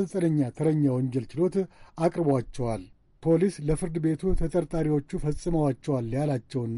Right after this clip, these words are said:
የወንጀል ድርጊቶችን እንደዘረዘረው መንግስት ለክልሉ ልማት የመደበውን ገንዘብ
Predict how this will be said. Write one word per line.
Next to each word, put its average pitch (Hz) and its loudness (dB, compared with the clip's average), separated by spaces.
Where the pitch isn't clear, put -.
የወንጀል 135 2
ድርጊቶችን 143 0
እንደዘረዘረው 147 2
መንግስት 139 2
ለክልሉ 156 2
ልማት 143 4
የመደበውን 117 0
ገንዘብ 151 4